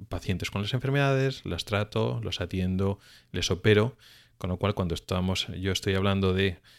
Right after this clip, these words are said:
mm, pues un herpes, una cirugía de catarata o un, la enfermedad que sea, es porque yo las, mm, trato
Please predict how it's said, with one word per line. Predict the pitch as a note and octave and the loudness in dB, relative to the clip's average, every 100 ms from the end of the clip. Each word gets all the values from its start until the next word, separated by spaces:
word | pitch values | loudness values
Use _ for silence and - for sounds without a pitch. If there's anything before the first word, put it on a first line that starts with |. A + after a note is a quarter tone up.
| _ - | _ -12
mm, | F2 D#2+ D#2 | -8 -8 -8
pues | D2 D2+ | -8 -10
un | D#2+ | -2
herpes, | G2 G2 G#2 G2 F#2 | 0 0 0 0 0
una | F2 | -6
cirugía | F#2+ - D#2+ | -8 -8 -8
de | D#2 | -8
catarata | D#2 G2 A2 - G#2+ G#2 | -4 -2 -2 -2 0 0
o | F#2 F2 | 0 -2
un, | E2+ E2 - | -2 -6 -8
la | - A#1 D#2 F2+ | -10 -8 -6 -4
enfermedad | - F#2+ G2 G2+ | -2 2 2 2
que | - G2+ G2+ G#2 | 0 0 2 2
sea, | - C3 C3 - _ - - _ - | 4 4 4 -2 _ -20 -20 _ -10
es | - | -10
porque | - G2 - F2 D#2 | -2 -2 0 -4 -2
yo | F2 G#2 | -2 -2
las, | - D#2+ - - - | -4 -6 -8 -8 -10
mm, | F2 D2+ - | -10 -10 -6
trato | F#2 E2+ F#2 | -6 -4 -6